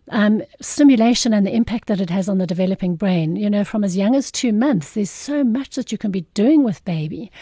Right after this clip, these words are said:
And so then I started with my own children developing the program and started running it in our lounge at home. And then people joined and, you know, after seven years, someone then said, um,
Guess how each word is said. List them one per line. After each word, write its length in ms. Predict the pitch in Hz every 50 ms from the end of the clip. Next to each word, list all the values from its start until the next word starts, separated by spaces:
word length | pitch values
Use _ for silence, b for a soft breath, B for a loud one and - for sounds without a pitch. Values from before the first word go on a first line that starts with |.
| B B B B B B B B B B B
And 200 | 262 240 247 -
so 180 | - - 247
then 180 | 226 247 269 285
I 100 | 302 277
started 380 | - - 269 247 226 226 208
with 140 | 226 214 -
my 140 | 220 202 214 208
own 100 | 220 208
children 340 | - - 214 202 190 196 185
developing 440 | 185 190 190 190 196 - 208 190
the 80 | 180 170
program 580 | - 196 196 190 190 - 175 165 165 170 190 -
and 220 | 214 190 185 190 -
started 440 | - - - 220 214 196 214 190 196
running 220 | 196 185 202 202
it 120 | 196 185 190
in 140 | 190 190 185
our 300 | 180 180 175 175 170 - _ _ -
lounge 460 | 175 170 170 180 240 302 294 - - B B B B B B B B B B B B -
at 140 | 240 202 180
home. 380 | 165 190 180 196 226 262 277
And 180 | - 220 202 196
then 300 | 214 226 247 254 247 240
people 300 | - 247 233 - 214 196
joined 520 | 165 226 233 269 285 294 294 285 285 262
and, 280 | 202 190 190 185 185 - B B B B B B B B B -
you 140 | 277 247 220
know, 280 | 208 202 208 214 214 - 139 175 -
after 260 | 247 175 - - 214
seven 360 | - - 254 233 247 240 220
years, 320 | 214 214 220 220 220 208 -
someone 320 | - 226 214 214 202 202
then 200 | 196 196 196 202
said, 420 | - - 214 196 190 190 175 - -
um, 400 | 247 214 180 180 180 180 190 -